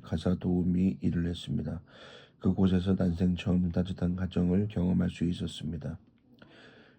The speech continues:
교회 집사님인 그분들의 사랑과 배려가 너무 좋아서 함께 교회에도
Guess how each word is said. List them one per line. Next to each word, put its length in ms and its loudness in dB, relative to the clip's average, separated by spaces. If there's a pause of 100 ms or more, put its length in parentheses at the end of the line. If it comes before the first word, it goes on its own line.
교회 260 8
집사님인 840 4
그분들의 720 2
사랑과 560 0
배려가 500 0
너무 340 2
좋아서 440 0
함께 480 -2
교회에도 680 -2